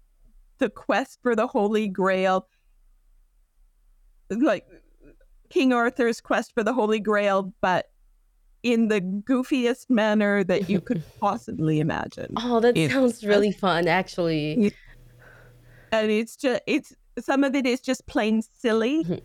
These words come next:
Speaker 1: and, um, some of it you realize how funny it is later. <laughs> After you think
Speaker 2: <laughs>
Speaker 1: about it for a while, it, it's, it's, it's delightful.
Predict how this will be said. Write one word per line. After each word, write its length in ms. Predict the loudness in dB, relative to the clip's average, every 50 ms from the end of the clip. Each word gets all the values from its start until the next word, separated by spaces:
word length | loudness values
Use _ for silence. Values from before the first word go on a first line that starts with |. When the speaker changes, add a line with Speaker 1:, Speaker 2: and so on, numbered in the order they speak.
| -16 -6 -4
Speaker 1:
and, 680 | -2 0 0 0 0 0 0 0 0 -2 -2 -6 -4 -2
um, 540 | -2 0 0 0 0 0 0 0 -2 -4 -8
some 280 | -8 -4 -2 0 0 0
of 120 | 0 2
it 260 | 0 0 0 -4 -6 _ _ _ _ _ _ _ _ _ _ _ _ _ _ _
you 240 | -4 -2 0 0 0
realize 540 | 0 0 2 2 2 2 2 0 0 0 -2
how 140 | -2 -2 -2
funny 340 | -2 -2 0 2 2 2 2
it 80 | 2 2
is 180 | 0 0 -2 -2
later. 500 | -4 -2 0 2 0 2 0 0 -2 -2 -6 _ _ _
<laughs> 160 | _ -6 _ 0
After 240 | 2 2 2 2 2
you 140 | 0 0 0
think 280 | 0 0 0 0 0
Speaker 2:
<laughs> 80 | -2 -2
Speaker 1:
about 220 | 0 0 0 0 0
it 120 | -2 -2 -2
for 100 | -2 0
a 60 | 0
while, 200 | 2 2 0 0
it, 100 | -2 -2 -6 -6 -8 -6 -4
it's, 200 | -2 -4 -2 -2 -2
it's, 340 | -2 -2 -2 -4 -6 -14 _ _ _
it's 240 | -6 -6 -6 -8 -6
delightful. 720 | _ -2 0 0 0 0 -2 -6 _ _ -12 -10 -10 -10